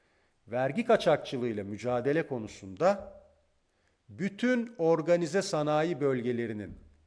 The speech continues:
giriş çıkışlarına, bütün hallerin giriş çıkışlarına vergi memurları koyacağız, bütün büyük şehirlerin giriş ve çıkışlarına ana arterlerine kalıcı maliyecileri koyacağız dedi.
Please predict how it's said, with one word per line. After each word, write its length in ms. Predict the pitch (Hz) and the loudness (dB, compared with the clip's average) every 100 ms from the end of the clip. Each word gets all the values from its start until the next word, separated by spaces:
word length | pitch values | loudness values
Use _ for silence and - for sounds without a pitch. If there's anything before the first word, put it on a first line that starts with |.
| 110 | -8
giriş 300 | 131 170 - | -4 -4 -6
çıkışlarına, 880 | - 143 139 127 131 127 127 82 - - - _ _ _ - | -10 -8 -8 -4 -4 -2 -4 -4 -12 -20 -20 _ _ _ -10
bütün 580 | 151 156 233 240 233 - - | -10 -2 0 0 -2 -14 -16
hallerin 680 | - 139 143 156 160 185 127 | 0 2 4 2 2 2 0
giriş 300 | 131 151 - | -4 -4 -6
çıkışlarına 680 | - 127 - 120 120 175 | -8 -10 -8 -6 -2 -2
vergi 340 | 127 135 143 220 | 0 0 0 0
memurları 640 | 214 180 151 120 117 - | 2 2 0 -2 -6 -6
koyacağız, 640 | 113 104 101 170 214 - - _ _ _ _ _ | -8 -8 0 0 0 -6 -18 _ _ _ _ _
bütün 400 | 123 185 277 247 | -8 -2 0 2
büyük 200 | 208 190 | 0 -2
şehirlerin 560 | - 165 151 143 139 123 | 0 0 2 2 0 -2
giriş 300 | 175 196 156 | -2 -2 -4
ve 80 | |
çıkışlarına 960 | 139 123 135 - 120 113 110 185 220 - - _ _ - | -6 -6 -6 -6 -6 -6 0 0 0 -10 -20 _ _ -4
ana 220 | 143 214 | 0 4
arterlerine 840 | 196 151 - 135 117 113 104 101 | 4 4 2 0 0 -4 -6 -8
kalıcı 380 | - 127 143 185 | -6 -6 -4 -4
maliyecileri 880 | 151 127 127 127 127 127 135 147 180 | -2 -2 -2 -2 -4 -6 -8 -6 -6
koyacağız 640 | 131 117 101 147 147 - | -6 -4 -2 0 0 -4
dedi. 180 | 98 | -14